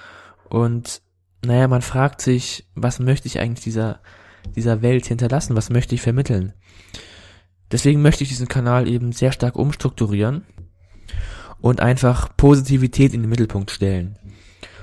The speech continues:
Und das Erste, was ich quasi euch mitgeben möchte, ist, weil ich möchte eben ganz viel aus dem Bereich der Persönlichkeitsentwicklung mitgeben, ist, ähm, das heutige Thema möchte ich gleich mal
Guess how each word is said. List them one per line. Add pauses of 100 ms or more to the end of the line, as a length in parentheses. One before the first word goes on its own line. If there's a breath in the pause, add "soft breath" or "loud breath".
Und
das
Erste,
was
ich
quasi
euch
mitgeben
möchte,
ist,
weil
ich
möchte
eben (480)
ganz
viel
aus
dem
Bereich
der
Persönlichkeitsentwicklung (160)
mitgeben,
ist,
ähm,
das
heutige
Thema
möchte
ich
gleich
mal